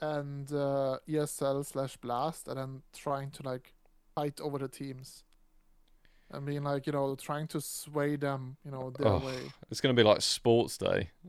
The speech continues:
Speaker 2: Just picking.
Speaker 1: Yes.
Speaker 2: <laughs> Just be like, "Oh,
Speaker 1: Oh.
Speaker 2: Navi, yeah, we'll take you first. Lovely. Thank you very much. Oh, yeah, sorry. <laughs> Heroic, you're last. Sorry." <laughs>
Speaker 1: Yeah.
Speaker 2: Um,
Speaker 1: Well, I mean, like, they, they apparently have something else going on again.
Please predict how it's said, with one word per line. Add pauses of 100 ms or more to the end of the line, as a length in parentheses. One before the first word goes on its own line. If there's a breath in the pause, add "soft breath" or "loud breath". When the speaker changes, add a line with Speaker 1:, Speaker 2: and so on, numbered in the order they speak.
(140)
Speaker 2:
Just
picking.
Speaker 1:
Yes.
Speaker 2:
<laughs>
Just
be
like,
"Oh,
Speaker 1:
Oh. (240 loud breath)
Speaker 2:
Navi,
yeah,
we'll
take
you
first.
Lovely.
Thank
you
very
much. (240)
Oh, (140)
yeah,
sorry.
<laughs>
Heroic,
you're
last.
Sorry." (120)
<laughs> (2000 loud breath)
Speaker 1:
Yeah.
Speaker 2:
Um,
Speaker 1:
Well,
I
mean,
like,
they, (260)
they
apparently
have
something
else
going
on
again.